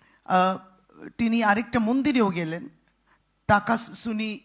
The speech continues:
আহ, মন্দির, মন্দির, যেখানে আছে রাধা বিনোদ পাল, যিনি প্রাক্তন জাস্টিস ছিলেন, সেও বঙ্গের সন্তান, ভারতবর্ষের গৌরব, তারও শেষকৃত্য ওখানে হয়েছে, তাই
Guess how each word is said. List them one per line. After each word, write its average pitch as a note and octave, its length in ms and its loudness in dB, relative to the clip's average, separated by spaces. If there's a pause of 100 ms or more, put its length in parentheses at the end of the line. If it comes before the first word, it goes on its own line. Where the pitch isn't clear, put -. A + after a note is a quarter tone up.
আহ, E3+ 140 2
মন্দির, F#3+ 480 0 (160)
মন্দির, F3+ 440 -2 (140)
যেখানে A#3 580 0
আছে A3 400 -4 (100)
রাধা G3+ 420 0
বিনোদ G#3+ 400 -2 (100)
পাল, D3 260 -6 (560)
যিনি A3 280 -2
প্রাক্তন G#3+ 600 -2
জাস্টিস D#3+ 560 -6
ছিলেন, A#3+ 320 -12 (100)
সেও F3+ 340 -8
বঙ্গের G3+ 420 -8
সন্তান, F#3+ 520 -8 (340)
ভারতবর্ষের F#3+ 640 -4
গৌরব, G#3 400 -4 (840)
তারও A3 280 2
শেষকৃত্য A3 640 -8
ওখানে A#3 320 -4
হয়েছে, G#3+ 300 -6
তাই F#3+ 300 -8